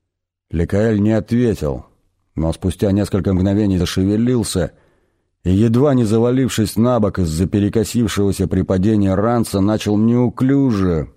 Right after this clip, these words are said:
на дрожащих руках и ногах подниматься. «Вот так», приговаривал русский, помогая ему. «Вот и ладно. За нудаку пойдем».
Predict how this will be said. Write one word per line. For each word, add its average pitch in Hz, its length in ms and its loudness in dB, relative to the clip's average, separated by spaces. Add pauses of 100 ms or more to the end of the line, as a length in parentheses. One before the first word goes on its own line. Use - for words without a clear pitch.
(140)
на 90 180 0
дрожащих 107 720 0
руках 107 480 -2
и 95 60 0
ногах 107 460 0
подниматься. 104 760 0 (1700)
«Вот - 380 -2
так», 87 520 -4 (840)
приговаривал 92 760 0
русский, - 320 -2
помогая 87 560 0
ему. 76 380 -4 (220)
«Вот 170 220 -2
и 120 40 0
ладно. 95 580 -2 (640)
За 101 200 0
нудаку 175 480 0
пойдем». 87 680 -2